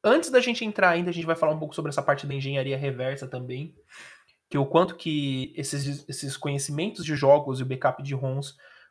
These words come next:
foi importante, mas deixa eu só fazer um adendo aqui que eu não fiz antes. Falando um pouco de multimídia em geral, quem não tinha muita preocupação com isso e falava, "Não, vocês não podem ficar fazendo cópia desses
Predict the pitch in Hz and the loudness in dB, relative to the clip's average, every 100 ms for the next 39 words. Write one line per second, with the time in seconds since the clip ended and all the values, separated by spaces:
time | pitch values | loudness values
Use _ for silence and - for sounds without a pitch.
0 | _ 139 135 139 139 135 160 185 - 139 | _ 0 0 2 0 4 2 2 -4 -8
1 | _ _ - 190 240 240 294 254 233 190 | _ _ -4 -2 -2 -2 2 2 2 2
2 | 151 151 143 156 151 151 147 151 139 151 | 2 -2 -2 -4 -6 -6 -6 -6 -4 -4
3 | 139 139 - _ _ _ _ _ _ _ | -4 -8 -12 _ _ _ _ _ _ _
4 | _ _ _ _ - - - - 202 254 | _ _ _ _ -20 -20 -12 4 6 6
5 | 254 233 220 185 202 180 208 - 156 170 | 0 -2 -2 -2 0 2 2 0 -2 -2
6 | 156 139 127 120 143 165 127 - _ _ | -2 -2 -2 2 4 4 0 -10 _ _
7 | _ _ _ _ _ - 226 294 285 208 | _ _ _ _ _ 0 2 4 4 2
8 | 233 208 202 - 180 - 170 160 165 160 | 0 2 2 2 0 6 4 6 0 0
9 | 160 175 170 165 156 175 175 147 135 180 | 0 0 0 2 6 8 8 6 6 6
10 | 226 123 127 214 247 302 170 226 247 226 | 6 4 0 -2 -2 2 8 8 8 0
11 | 208 196 190 175 180 180 170 170 170 165 | 2 2 6 4 4 0 2 0 0 -4
12 | 165 165 | -4 -6